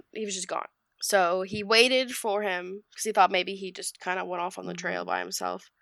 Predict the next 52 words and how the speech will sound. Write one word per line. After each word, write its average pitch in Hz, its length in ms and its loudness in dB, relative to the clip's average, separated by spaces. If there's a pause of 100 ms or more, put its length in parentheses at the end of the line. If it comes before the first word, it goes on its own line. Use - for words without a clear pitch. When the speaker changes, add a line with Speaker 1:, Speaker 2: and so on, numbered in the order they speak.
(120)
Speaker 1:
And 208 120 2
then 202 100 6
he 202 100 -2
just 190 200 -4
never 175 300 -2
was 180 160 -8
found, 170 320 -2
and 190 300 -10
he 202 160 -8
got 185 160 4
reported 190 400 -4
missing, 185 540 -6
and 180 100 -10
there's 185 180 -6
still 208 220 0
people, 185 680 -4
like, 180 160 -4
searching 196 420 -2
today 170 260 -2
Speaker 2:
Aw. - 20 -6
Speaker 1:
for 180 260 -8
him, - 300 -8
Speaker 2:
Yeah, 180 320 -18
it's - 160 -18
Speaker 1:
which 170 100 -8
is 143 120 -6
Speaker 2:
sad. 160 60 -12
Speaker 1:
crazy. 185 380 -10 (380)
But 185 80 -2
yeah, 160 180 4
Speaker 2:
Hmm. 151 60 -4
Speaker 1:
it - 20 -10
was 202 120 -6
kind 247 140 4
of 202 80 0
sad 185 440 0 (340)
when 202 180 -12
he 190 60 -6
went 180 160 -10
missing. 196 460 -10 (240)
Yeah, 214 160 4
those 214 160 0
are 262 80 -8
some 240 200 -4
of 196 80 -6
the 196 220 -6 (300)
insane 196 560 -4
things 196 440 -10
in 214 140 -14
the 202 100 -6
Superstition 202 600 -6
Mountains. 196 540 -8